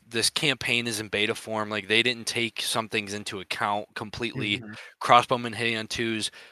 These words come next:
Speaker 1: shouldn't exist. Like, we
Speaker 2: Mm-hmm.
Speaker 1: literally <laughs> ended the campaign because I was just gonna steamroll you the rest of the games, basically.
Speaker 2: Yeah,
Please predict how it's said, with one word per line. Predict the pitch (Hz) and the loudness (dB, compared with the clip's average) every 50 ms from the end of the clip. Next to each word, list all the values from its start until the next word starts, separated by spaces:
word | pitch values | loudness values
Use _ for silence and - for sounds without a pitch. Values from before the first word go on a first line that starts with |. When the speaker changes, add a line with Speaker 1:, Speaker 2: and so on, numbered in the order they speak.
| - _ - | -20 _ -4
Speaker 1:
shouldn't | - - - 151 135 131 | 0 4 4 4 4 4
exist. | 123 101 104 98 87 - - - - - - - _ - - | 2 0 0 -2 -2 -2 -6 -6 -6 -6 -8 -14 _ -6 -6
Like, | 104 101 113 | -6 -4 -2
we | 113 110 104 | -4 -4 0
Speaker 2:
Mm-hmm. | 131 | 2
Speaker 1:
literally | 139 147 151 147 139 127 | 4 4 4 2 0 -2
<laughs> | 131 | -2
ended | 139 - 123 117 | -4 -6 -8 -8
the | 127 | -6
campaign | - - 131 110 - - 117 104 92 87 - | -4 -2 -2 -2 0 0 0 0 0 -4 -6
because | 104 98 - 113 107 101 92 - - - - - - - - _ _ _ _ _ _ _ - _ _ _ - - | -8 -4 0 0 0 0 0 -6 -10 -16 -20 -20 -20 -20 -20 _ _ _ _ _ _ _ -20 _ _ _ -12 -6
I | - 131 | -2 -2
was | 131 123 110 | -2 0 -2
just | - 117 - | -4 -4 -4
gonna | 131 113 | -2 0
steamroll | 104 - - - 131 127 117 107 107 101 101 104 | 0 0 0 0 0 -2 -2 -2 -2 -2 0 -2
you | 104 104 104 92 - - | -2 -4 -4 -4 -8 -6
the | - 104 117 107 | -2 2 2 2
rest | 98 107 107 - - - - | 4 4 2 2 2 0 -2
of | 110 98 - - | -2 -4 -4 -6
the | 107 101 | -6 -2
games, | - 101 98 92 92 87 - - | -2 0 -2 -2 -4 -8 -12 -12
basically. | - 101 101 - - 113 101 - 101 85 - - - _ _ _ _ _ _ - | -10 -10 -8 -8 -8 -8 -8 -10 -10 -10 -12 -12 -16 _ _ _ _ _ _ -12
Speaker 2:
Yeah, | 135 131 139 131 101 | -4 0 2 2 2